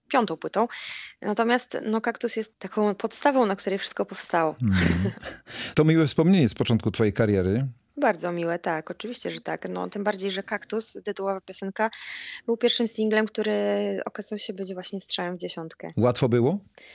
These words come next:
Speaker 1: Nie, te dziewięć lat.
Speaker 2: Y,
Speaker 1: To
Speaker 2: tak,
Speaker 1: nie
Speaker 2: i
Speaker 1: jest
Speaker 2: ten
Speaker 1: łatwa
Speaker 2: początek
Speaker 1: droga.
Speaker 2: przede wszystkim, bo wiesz, p-, pojawiasz się n-, nagle na scenie muzycznej w Polsce n-, i na-, pytają się, kim jest ta Bowska? Co to za dziewczyna?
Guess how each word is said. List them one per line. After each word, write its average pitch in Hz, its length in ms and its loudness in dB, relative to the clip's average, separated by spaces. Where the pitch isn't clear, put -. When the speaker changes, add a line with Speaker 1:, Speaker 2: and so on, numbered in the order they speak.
Speaker 1:
Nie, 220 380 6
te 208 100 4
dziewięć 190 340 0
lat. 190 260 2
Speaker 2:
Y, 127 260 6
Speaker 1:
To 139 100 4
Speaker 2:
tak, 131 120 6
Speaker 1:
nie 123 100 4
Speaker 2:
i - 20 4
Speaker 1:
jest 175 120 8
Speaker 2:
ten 175 100 8
Speaker 1:
łatwa 180 140 6
Speaker 2:
początek 165 260 4
Speaker 1:
droga. 117 140 4
Speaker 2:
przede 131 240 4
wszystkim, 120 320 2
bo 135 100 6
wiesz, 135 180 4
p-, - 100 -12
pojawiasz 127 400 4
się 135 120 4
n-, 127 640 4
nagle 113 400 4
na 113 280 6
scenie 120 320 4
muzycznej 113 640 4
w - 100 -4
Polsce 113 540 4
n-, 131 480 4
i 156 240 4
na-, 139 220 2
pytają 131 320 2
się, 120 180 2
kim 107 360 0
jest 127 200 2
ta 170 120 4
Bowska? 139 500 2
Co 110 180 0
to 139 120 2
za 139 160 4
dziewczyna? 156 520 4